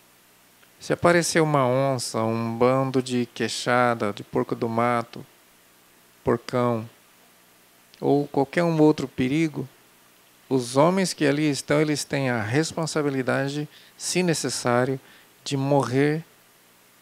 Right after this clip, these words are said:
pra deixar as mulheres em segurança. Isso é trabalho perigoso. À primeira vista, ele está ali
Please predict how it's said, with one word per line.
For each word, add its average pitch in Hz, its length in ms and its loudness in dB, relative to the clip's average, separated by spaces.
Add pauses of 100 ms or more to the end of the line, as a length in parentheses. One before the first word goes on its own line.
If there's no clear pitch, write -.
(200)
pra 123 140 -2
deixar 120 460 -2
as 120 120 -2
mulheres 117 480 0
em 117 60 -6
segurança. 110 720 -8 (2000)
Isso 117 240 -8
é - 20 -8
trabalho 135 420 -2
perigoso. - 680 -8 (2000)
À 170 280 4
primeira 170 420 4
vista, 165 500 0
ele 143 280 2
está 139 420 0
ali 147 520 -2